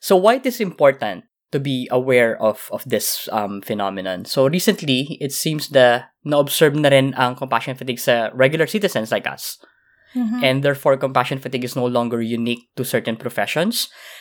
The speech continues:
Speaker 1: And as we are always bombarded by bad news and tragedy at kung ano-ano pang ganap sa mundo.
Speaker 2: Yeah, yung social media kasi parang sobrang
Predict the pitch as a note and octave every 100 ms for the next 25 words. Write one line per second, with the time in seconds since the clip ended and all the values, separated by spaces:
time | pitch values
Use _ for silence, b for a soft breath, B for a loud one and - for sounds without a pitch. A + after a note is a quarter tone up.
0 | B A#2+ C3 A2 A#2+ - C#3 A#2+ A#2 B2+
1 | A#2 A#2 A#2+ A#2 A2 A2+ A2+ G#2 A2+ A2
2 | G#2+ G#2+ G#2+ G#2 G#2 - - - _ _
3 | _ A#2 G#2+ G2+ - G2+ G2 G#2 G2 G2+
4 | F#2 F#2+ - G#2+ G#2+ G#2+ G2 G#2+ G2+ G2
5 | G2+ G2+ G2 - - - E2+ - - F#2+
6 | E2+ C#2+ - _ _ _ - A3 F#3+ G3
7 | F#3+ G3 A#3+ A#3+ C4+ C4 D4 C#4 C#4 C4+
8 | C4 D4+ D#4+ C4+ C4 C4 C4+ C4 C4 C4
9 | B3+ A#3+